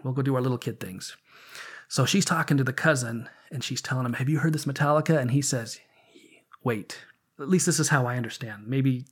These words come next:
the conversation didn't go this way." She goes, "If you like that,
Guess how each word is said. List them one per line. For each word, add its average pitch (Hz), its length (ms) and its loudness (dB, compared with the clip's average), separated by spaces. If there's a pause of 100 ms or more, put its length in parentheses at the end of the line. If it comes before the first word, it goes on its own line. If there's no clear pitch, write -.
the 135 80 -8
conversation 123 500 -6
didn't 113 120 -8
go 120 100 -8
this 113 180 -12
way." 110 120 -10
She - 80 -16
goes, 107 200 -12 (1700)
"If 135 180 2
you 147 60 4
like 131 220 4
that, 123 380 2